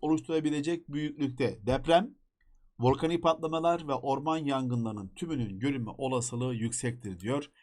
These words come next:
Hemen şöyle haritalar üzerinden bakalım gençler. İşte size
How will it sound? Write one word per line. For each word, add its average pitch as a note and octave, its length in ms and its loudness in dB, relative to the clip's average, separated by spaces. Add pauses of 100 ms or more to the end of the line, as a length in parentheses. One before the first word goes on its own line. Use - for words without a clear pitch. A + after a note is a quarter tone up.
(100)
Hemen D#3 300 -6
şöyle C3 240 -4
haritalar B2 340 -2
üzerinden G2 420 -4
bakalım G#2+ 360 -6
gençler. A2+ 440 -6 (420)
İşte F3+ 340 -2
size C3 560 0